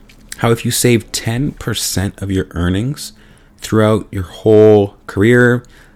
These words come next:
you know, assuming that you, that your salary raises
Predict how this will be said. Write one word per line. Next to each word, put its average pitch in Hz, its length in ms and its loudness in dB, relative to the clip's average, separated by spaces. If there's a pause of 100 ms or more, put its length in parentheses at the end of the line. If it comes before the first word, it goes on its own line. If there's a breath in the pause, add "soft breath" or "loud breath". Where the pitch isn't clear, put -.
(120)
you 95 80 -4
know, 95 260 -4 (140)
assuming 110 440 2
that 98 200 -2
you, 92 500 -6 (120)
that 98 200 -6
your 90 240 -2 (120)
salary 98 420 2
raises 123 580 2